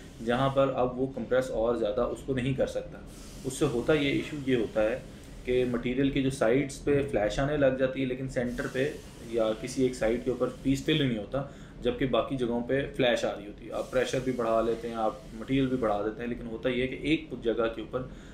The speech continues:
material fill नहीं हो रहा होता, दूसरी बाकी जगहों के ऊपर flash आ रही है। फ्लैश का मतलब material बाहर जा रहा होता है। तो इसका हल, अ, ये होता है कि आप designer, जो main जो tie makers होते हैं वो, वो उसको design phase के ऊपर ही ठीक कर लेते हैं, या अगर आप खुद करें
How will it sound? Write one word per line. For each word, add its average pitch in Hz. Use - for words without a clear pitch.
material 127
fill 110
नहीं 139
हो 139
रहा 135
होता, 135
दूसरी 120
बाकी 113
जगहों 120
के 123
ऊपर 139
flash 123
आ 104
रही 104
है। -
फ्लैश 131
का 131
मतलब 131
material 127
बाहर 123
जा 110
रहा 95
होता -
है। -
तो -
इसका 151
हल, 147
अ, 113
ये 135
होता 131
है 131
कि 127
आप -
designer, 113
जो 120
main 123
जो 127
tie 117
makers 127
होते 117
हैं 117
वो, 120
वो 131
उसको 127
design 113
phase 120
के 127
ऊपर 113
ही 113
ठीक -
कर 123
लेते 127
हैं, 120
या 131
अगर 117
आप 107
खुद 139
करें 117